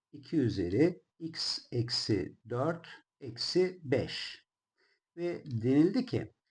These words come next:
f üzeri eksi bir, yirmi yedi değeri kaçtır? Sizden bu istendi.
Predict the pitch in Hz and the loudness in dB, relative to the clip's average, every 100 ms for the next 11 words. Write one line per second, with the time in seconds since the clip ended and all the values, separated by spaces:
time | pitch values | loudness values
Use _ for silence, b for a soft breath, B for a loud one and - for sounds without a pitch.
0 | _ _ - 196 - 160 120 117 104 90 | _ _ -8 -8 -6 -2 2 2 2 0
1 | - 160 151 - 139 107 98 147 175 - | -4 -6 -4 -2 0 0 2 2 0 -6
2 | - _ _ _ 110 156 196 147 117 151 | -18 _ _ _ -8 -4 0 4 6 8
3 | 165 139 107 101 175 220 160 143 - - | 8 6 4 4 2 2 2 2 -2 -14
4 | - - _ _ - - 123 120 165 160 | -18 -20 _ _ -14 -6 -2 0 4 6
5 | 131 110 - 90 80 - | 6 4 2 0 -2 -6